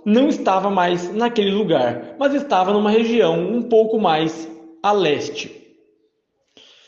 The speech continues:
"Droga."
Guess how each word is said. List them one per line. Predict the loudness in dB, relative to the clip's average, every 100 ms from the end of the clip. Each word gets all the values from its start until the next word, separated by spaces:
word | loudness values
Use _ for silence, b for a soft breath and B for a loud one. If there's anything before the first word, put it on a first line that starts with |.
| b b b b b b b b b b b b _ _
"Droga." | -14 -2 2 2 2 -2 -4 -8